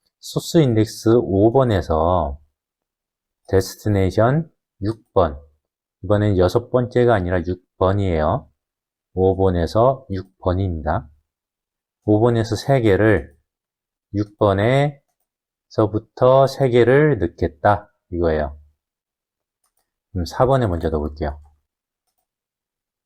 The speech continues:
값이 이동이 안 됐죠? 오 번에 넣습니다.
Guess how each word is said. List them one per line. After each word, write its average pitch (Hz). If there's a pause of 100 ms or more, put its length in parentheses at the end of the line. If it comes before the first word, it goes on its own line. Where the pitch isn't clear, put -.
(420)
값이 113 (1300)
이동이 95
안 80
됐죠? 101 (100)
오 82
번에 107 (840)
넣습니다. 78